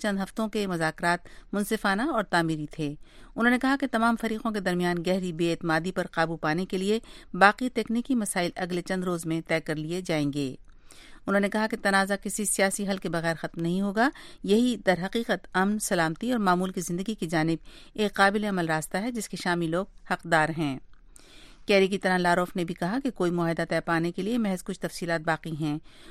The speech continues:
انہوں نے کہا کہ ان کا خیال ہے کہ شام کے مسائل کے حل کی کلید روزانہ کی گفت و شنید ہے۔ انہوں نے یہ بھی کہا کہ وہ اس چیز پر قائل ہیں کہ شامی صورتحال کو آگے بڑھانے کے لیے امریکہ اور شام کے درمیان تعلقات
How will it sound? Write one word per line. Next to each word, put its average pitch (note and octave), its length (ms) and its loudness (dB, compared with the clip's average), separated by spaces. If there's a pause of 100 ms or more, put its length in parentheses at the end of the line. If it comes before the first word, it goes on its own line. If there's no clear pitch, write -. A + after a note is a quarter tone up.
(120)
انہوں A#3 160 4
نے A#3+ 80 2
کہا C4 240 2
کہ C#4 40 2
ان B3 80 4
کا G#3+ 100 0
خیال G3 300 2
ہے G3+ 100 0
کہ G#3 100 -4
شام F#3 260 0
کے F#3 140 -4
مسائل E3+ 340 -2
کے E3 200 -8
حل E3+ 80 -2
کی F3 220 -8
کلید G3+ 320 0 (320)
روزانہ G3 400 4 (100)
کی E3 120 -6
گفت E3+ 240 -8
و F3+ 40 -4
شنید D#3 400 -2
ہے۔ C#3+ 160 -2 (320)
انہوں F#3 180 2
نے F3 80 2
یہ F#3 120 4
بھی G3 120 0
کہا E3 280 -6 (280)
کہ G#3+ 80 2
وہ G#3 60 6
اس G3+ 120 2
چیز G#3+ 220 -6
پر G#3 80 -4
قائل G#3+ 320 2
ہیں G3 200 0 (280)
کہ - 100 -4
شامی A3 340 2
صورتحال F#3 520 -2
کو F#3 240 -2
آگے E3+ 220 0
بڑھانے E3 380 -2
کے F#3+ 120 -4
لیے A#3 280 0
امریکہ F#3+ 360 -2
اور E3 100 0
شام F3 260 0
کے E3 120 -6
درمیان D#3+ 340 0
تعلقات D#3+ 560 -2